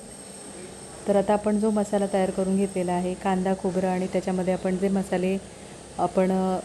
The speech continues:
मिक्स करून घेतलेले आहेत, ते आपण आता तो मसाला आपण वांग्यांमध्ये अशा पद्धतीने परतवून घेणार आहोत. प्रथम आपण इथे पाण्याचा वापर न करता अशा पद्धतीने आपण वांगी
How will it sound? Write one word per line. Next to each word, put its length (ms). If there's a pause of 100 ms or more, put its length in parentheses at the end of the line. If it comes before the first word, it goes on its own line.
(360)
मिक्स 300
करून 260
घेतलेले 360
आहेत, 200 (120)
ते 60
आपण 240
आता 180
तो 120
मसाला 400
आपण 260
वांग्यांमध्ये 600
अशा 180
पद्धतीने 500
परतवून 440
घेणार 260
आहोत. 220 (920)
प्रथम 300
आपण 220
इथे 160
पाण्याचा 400
वापर 260
न 200
करता 340
अशा 220
पद्धतीने 540
आपण 300 (120)
वांगी 420